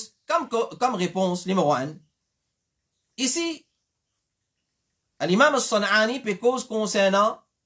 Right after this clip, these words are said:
l'opinion de ban ulama en ce qui concerne bida dans le langage arabe. Clair?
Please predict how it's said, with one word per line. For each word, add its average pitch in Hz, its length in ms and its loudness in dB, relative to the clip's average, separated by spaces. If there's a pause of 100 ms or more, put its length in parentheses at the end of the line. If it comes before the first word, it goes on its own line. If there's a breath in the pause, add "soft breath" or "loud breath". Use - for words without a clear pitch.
(180)
l'opinion 226 760 2
de 220 120 -2
ban 202 200 0 (120)
ulama 202 520 2
en 202 140 4
ce 196 140 -4
qui 185 240 -12
concerne 196 460 -2
bida 190 340 2
dans 196 140 4
le 185 40 2
langage 175 540 2
arabe. 143 420 0 (1160)
Clair? 170 360 2